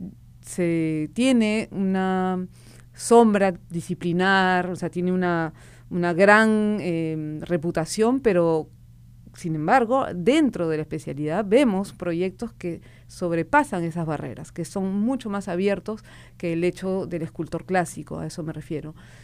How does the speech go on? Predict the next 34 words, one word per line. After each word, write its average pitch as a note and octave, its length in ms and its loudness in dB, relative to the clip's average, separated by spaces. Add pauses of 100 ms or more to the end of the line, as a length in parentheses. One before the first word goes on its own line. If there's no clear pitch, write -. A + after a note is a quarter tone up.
(140)
Eh, D#3+ 580 -4
y F3+ 100 -8
creo G3+ 220 4
que A3 80 0
ese G#3 120 0
es G3 100 -8
el E3+ 100 0
gran G3 300 0
valor. G3 440 2 (320)
Hay F3 200 -4
una F3+ 120 0
libertad E3 560 0
de F3+ 140 0
hacer, F3+ 540 0
hay G3+ 100 -4
una F3 120 -2
libertad D#3+ 420 -2
de G#3 40 0
experimentar. E3 760 -4 (460)
Eh, D#3 480 -4 (460)
para E3+ 160 0
eso F#3 100 -4
están F#3+ 200 -4
los F3+ 120 -4
años E3+ 240 -4
finales, E3+ 600 -6
¿no? A3+ 260 -10
Los D#3+ 200 -10
años F3 260 -6
primeros F#3 480 -2
son F3 180 -6
como E3+ 220 -4
disciplinares, E3 960 -4
enseña-, D3 540 -12